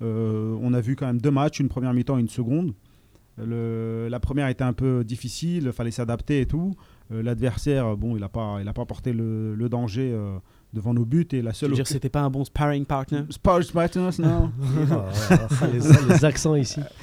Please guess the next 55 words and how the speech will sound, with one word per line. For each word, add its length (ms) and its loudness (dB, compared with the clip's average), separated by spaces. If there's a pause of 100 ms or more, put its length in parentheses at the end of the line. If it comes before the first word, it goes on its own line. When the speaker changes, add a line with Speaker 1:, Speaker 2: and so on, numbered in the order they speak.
(120)
Speaker 1:
Et, 160 -2
euh, 160 0
non, 160 6
non, 120 6
c'était 280 0
pas, 400 0
euh, 60 -4 (460)
mais, 200 4
euh, 760 2
ils 120 0
ont 40 0
fait 120 -2
le 60 -4
taf, 260 -4
ils 80 -6
ont, 180 -4
ils 140 -6
ont 60 -2
joué, 220 0
on 80 0
leur 160 -2
demande 300 -4
de, 280 -2
de 100 -4
gagner, 480 0 (260)
ils 140 -4
ont 40 0
gagné, 440 2 (100)
ils 100 -2
ont 100 2
testé 280 -4
une 120 0
tactique, 420 -6
euh, 280 -2
le 60 2
trois 220 -2
quatre 220 -8
trois, 340 -6 (360)
et, 220 -2
euh, 560 -2 (640)
pour, 560 -2
je 60 -10
pense 180 -4
que 80 -4
ça 120 -2
a 40 -2
plutôt, 400 -2
euh, 320 -4
plutôt, 380 -2
euh, 120 0
bien 260 2
fonctionné, 580 2 (500)
euh, 400 -4
par 240 -6
moment. 380 2